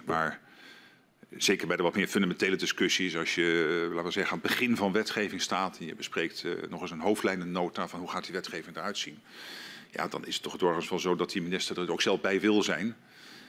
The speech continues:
En dat doorgaans zo plant dat als hij bijvoorbeeld Europese verplichtingen heeft, dat je het ook nog een week later kunt doen. Dus dat je niet in een tijdsdruk zit van bijvoorbeeld er moet een brief naar de Kamer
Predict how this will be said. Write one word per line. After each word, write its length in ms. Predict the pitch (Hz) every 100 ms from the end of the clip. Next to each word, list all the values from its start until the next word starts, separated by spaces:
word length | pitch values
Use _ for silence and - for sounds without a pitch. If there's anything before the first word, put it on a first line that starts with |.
| - -
En 100 | 87
dat 140 | 78
doorgaans 380 | 95 - 95 -
zo 160 | 92 -
plant 320 | 113 110 90 95
dat 120 | 90
als 120 | 82
hij 100 | 85
bijvoorbeeld 280 | 82 87 -
Europese 420 | 85 - 107 -
verplichtingen 540 | 76 - 92 - 85 82
heeft, 280 | 85 -
dat 100 | -
je 60 | -
het 100 | 92
ook 80 | 95
nog 100 | 92
een 60 |
week 160 | 95 90
later 280 | 95 104 92
kunt 200 | 80 73
doen. 100 | 80
Dus 120 | 76
dat 160 | 87 -
je 60 |
niet 160 | 87 87
in 60 |
een 140 | 87 -
tijdsdruk 420 | 101 95 - -
zit 220 | 101 87
van 300 | - 90 87 -
bijvoorbeeld 400 | 87 95 85 -
er 80 |
moet 140 | 110 107
een 80 | 95
brief 180 | 101
naar 80 | 101
de 60 | 92
Kamer 460 | - 92 90 87